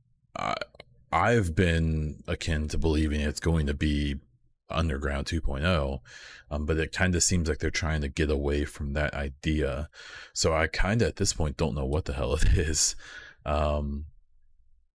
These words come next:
I still think it's gonna be kind of like an Underground slash Resistance thing where, um, not Resistance in the sense that it's like an endless, uh, mode, but in the sense that,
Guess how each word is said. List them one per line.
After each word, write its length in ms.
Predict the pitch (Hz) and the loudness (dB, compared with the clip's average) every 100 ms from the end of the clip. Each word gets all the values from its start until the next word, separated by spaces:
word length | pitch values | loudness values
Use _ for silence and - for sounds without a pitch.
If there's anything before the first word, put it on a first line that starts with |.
| _ _ - - | _ _ -10 -2
I 100 | 90 | 2
still 380 | - - 110 | 2 4 4
think 260 | 101 101 - | 4 2 2
it's 140 | 90 | 0
gonna 200 | - 87 | 2 0
be 120 | 80 80 | 0 -2
kind 220 | 90 80 | 0 0
of 60 | |
like 120 | 80 82 | 0 -2
an 100 | 76 | -4
Underground 640 | 78 80 76 78 76 76 | -4 -2 0 2 2 0
slash 380 | - 76 76 - | 0 2 0 -2
Resistance 580 | 71 76 - 85 78 - | -2 -2 -2 -2 -2 0
thing 320 | 85 80 76 | 2 2 0
where, 240 | 71 67 - - - - - | 0 -2 -8 -18 -18 -20 -12
um, 400 | 69 67 64 64 - | -8 -8 -8 -10 -6
not 260 | 95 104 87 | 0 2 2
Resistance 560 | 92 87 85 - 85 | 2 2 0 0 -2
in 100 | 82 | 0
the 100 | 80 | 0
sense 340 | 73 - 76 - | 0 -2 -2 -2
that 140 | 76 | -2
it's 100 | 73 | 0
like 120 | 80 | -2
an 140 | 82 - | -2 -2
endless, 680 | 80 76 78 - - - _ | -2 0 2 2 2 -2 _
uh, 380 | 73 71 69 67 - | -10 -6 -6 -8 -6
mode, 540 | 82 78 73 76 73 - - - - | -2 0 2 0 -4 -12 -20 -20 -2
but 140 | 92 82 | 0 2
in 140 | 90 | 2
the 80 | 85 | 2
sense 380 | - 87 80 - | 2 2 -2 0
that, 340 | 76 67 73 | 2 2 -2